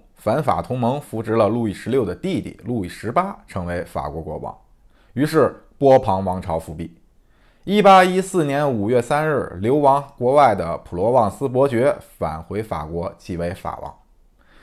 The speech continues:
在反法同盟和国内资产阶级双重压力下，路易十八制定了一个畸形的宪法。他一方面恢复了贵族的制度，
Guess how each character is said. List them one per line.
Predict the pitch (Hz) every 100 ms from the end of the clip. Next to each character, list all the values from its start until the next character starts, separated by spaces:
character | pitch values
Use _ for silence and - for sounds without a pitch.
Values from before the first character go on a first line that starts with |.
| - - _
在 | - 208 165 135
反 | 151 214
法 | 165 101
同 | - 143
盟 | 165 160
和 | 151
国 | - - 117 160
内 | 151
资 | 110 143
产 | 127 98
阶 | 123
级 | 123 135
双 | - 196 180
重 | 160 107
压 | 107 101
力 | 92
下， | 85 95 80 - _ -
路 | 123 101
易 | 85
十 | - 113
八 | 120 117 - _
制 | - 110 98
定 | 104
了 | 92 82
一 | 92
个 | 110 95
畸 | 82 139 139
形 | 104 107
的 |
宪 | - 76
法。 | 80 - - _ _ _ _
他 | -
一 | 208 170
方 | 202 202
面 | 175
恢 | 131 175
复 | 180 151
了 | 107
贵 | - 156 123
族 | 139
的 | 139
制 | 113 220 135
度， | - -